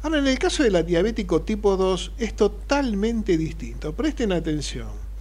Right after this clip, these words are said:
Es como que si yo me como diez medialunas, es un imaginario, ¿eh? Diez medialunas, yo necesito diez gotas de insulina para acomodar esas medialunas. ¿Qué es acomodar?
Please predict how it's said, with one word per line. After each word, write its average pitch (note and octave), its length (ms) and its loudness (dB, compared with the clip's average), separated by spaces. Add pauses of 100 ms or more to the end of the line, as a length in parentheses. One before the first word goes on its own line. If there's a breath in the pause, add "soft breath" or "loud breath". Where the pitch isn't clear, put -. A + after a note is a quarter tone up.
(680 loud breath)
Es B3+ 140 -4
como C4 400 0
que A#3 500 0 (180)
si A#3 200 -4
yo E4 160 -2
me C#4 140 -2
como A#3 320 2
diez B3 320 0
medialunas, A3+ 920 2 (500)
es - 120 -6
un G#3+ 100 0
imaginario, D#3+ 840 0
¿eh? C#4 100 -6 (680 loud breath)
Diez C4 160 0
medialunas, C4 680 4
yo B3+ 160 0
necesito A#3 720 4
diez A#3 340 2
gotas A#3+ 420 2
de G#3 140 6
insulina A3+ 880 -2 (680 loud breath)
para F3+ 320 8
acomodar F#3 720 2
esas F3+ 300 0
medialunas. C#3 600 -4
¿Qué - 140 -4
es - 140 -4
acomodar? A3 720 -2